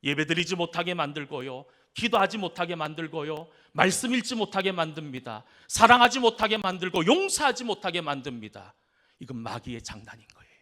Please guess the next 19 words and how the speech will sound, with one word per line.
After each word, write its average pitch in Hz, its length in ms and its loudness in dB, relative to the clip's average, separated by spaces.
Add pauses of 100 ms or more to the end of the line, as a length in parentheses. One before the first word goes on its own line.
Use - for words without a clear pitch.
(580)
우리가 202 300 2
이것에 320 480 0
그대로 247 320 0
노출되어져 254 840 0
있으면 123 640 -4 (380)
망한다는 107 680 -16
거예요. - 180 -20 (760)
결국 135 520 -10 (300)
여러분, 113 500 -6 (440)
이 247 260 0
세상 202 460 -4
속에서 - 500 -12 (560)
우리가 147 320 4
살아남을 139 640 0
수 - 200 -4
있는 120 680 0
유일한 208 680 2 (300)
문제는 113 1120 0 (480)
십자가입니다. - 1160 -14